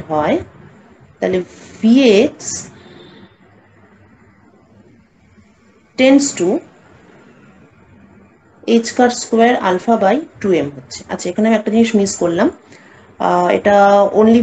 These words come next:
ভিএক্স আসবে না, মানে এটা, মানে ধরা যাক সলভ করে আর কি vx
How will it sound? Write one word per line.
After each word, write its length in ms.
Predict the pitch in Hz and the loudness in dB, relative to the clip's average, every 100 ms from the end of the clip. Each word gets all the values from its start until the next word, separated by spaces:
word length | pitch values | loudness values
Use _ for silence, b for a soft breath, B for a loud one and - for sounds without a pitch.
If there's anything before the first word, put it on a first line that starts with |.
| 220 | 2
ভিএক্স 240 | 220 214 190 | 2 0 -4
আসবে 180 | 175 175 208 | -4 -4 -2
না, 40 | 277 | -2
মানে 180 | 202 180 180 - _ _ _ - - | -2 -4 -8 -12 _ _ _ -18 -14
এটা, 200 | - 90 90 90 90 - - - - - - _ - - - | -8 -6 -4 -4 -4 -6 -12 -20 -20 -20 -20 _ -20 -14 -8
মানে 140 | 190 185 | -6 -2
ধরা 180 | 196 202 | 0 2
যাক 140 | 214 208 - _ - - - - | 0 -2 -12 _ -20 -20 -14 -2
সলভ 260 | 196 190 - - | 0 0 -4 -6
করে 160 | 214 226 | -2 0
আর 80 | 190 - | -2 -4
কি 80 | 269 392 _ _ _ - - | -8 -8 _ _ _ -12 -2
vx 340 | 220 240 240 | 2 2 0